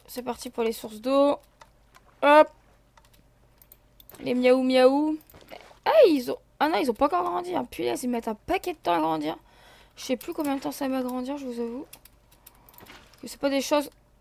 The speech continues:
que j'ai forcément retenues, mais je sais que voilà, il y a, il y a un âge, quoi. Hop. Comme ça.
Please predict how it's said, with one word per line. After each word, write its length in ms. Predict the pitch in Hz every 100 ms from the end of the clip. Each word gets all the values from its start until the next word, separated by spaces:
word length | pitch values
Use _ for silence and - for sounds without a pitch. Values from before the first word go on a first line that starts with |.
| _ _
que 140 | 311
j'ai 200 | 285 294 285
forcément 440 | 320 - 320 311
retenues, 460 | 294 277 - 285 320
mais 320 | 269 226 233
je 160 | 214 233
sais 220 | - 277
que 100 | 269
voilà, 340 | 233 240 240
il 60 | 214
y 80 | 226
a, 60 |
il 320 | 226 226 233
y 60 | -
a 60 | 214
un 140 | 220
âge, 280 | 220 208 -
quoi. 160 | - - _ _ _ _ _ - - _ _ _ _
Hop. 220 | 330 359 - _ - - _ - - - _ _ _ _ _ _ - - - - - - _ _ _ -
Comme 220 | 262 240
ça. 560 | - - 285 311 320